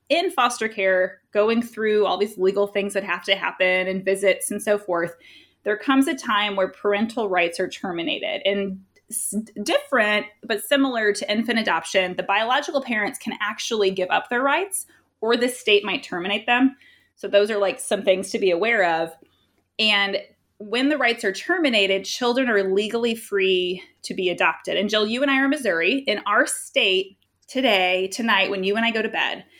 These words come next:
there are fifteen hundred children in our state that are legally available to be adopted through foster care.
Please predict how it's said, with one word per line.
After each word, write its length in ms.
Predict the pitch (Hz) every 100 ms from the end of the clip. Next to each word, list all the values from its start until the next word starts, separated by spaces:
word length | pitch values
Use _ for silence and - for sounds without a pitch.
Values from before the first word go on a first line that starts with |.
| - _ _
there 160 | 214 214
are 140 | 208
fifteen 1160 | 208 - - 254 285 - - - - 294 226 185
hundred 440 | 185 208 214 233 233
children 580 | - 214 202 151 226 294
in 120 | 190
our 140 | 202
state 500 | 247 - 240 165 -
that 100 | 196
are 220 | 196 180 180
legally 800 | 175 190 226 240 320 330 349 392
available 800 | 349 233 208 185 151 151 - _ _ _ _
to 100 | 240
be 140 | 226 226
adopted 680 | 208 180 185 240 226 226 - _ _
through 120 | 208
foster 300 | 202 180 165
care. 400 | - - -